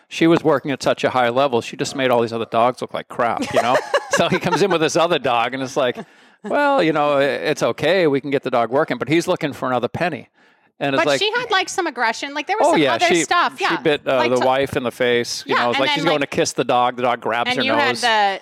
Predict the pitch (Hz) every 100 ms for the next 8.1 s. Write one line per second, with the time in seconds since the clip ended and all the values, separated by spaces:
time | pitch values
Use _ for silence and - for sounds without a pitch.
0 | - 220 214 - 214 208 - 214 214 254
1 | 240 220 - 247 240 240 240 233 226 226
2 | 233 202 185 - 240 233 254 247 254 240
3 | 240 233 226 254 214 185 170 214 226 180
4 | 117 110 180 185 202 170 - 151 135 120
5 | - _ - 160 151 180 - 170 - 107
6 | - - 254 226 - 151 175 214 185 190
7 | - 147 120 117 117 113 - - 123 156
8 | 170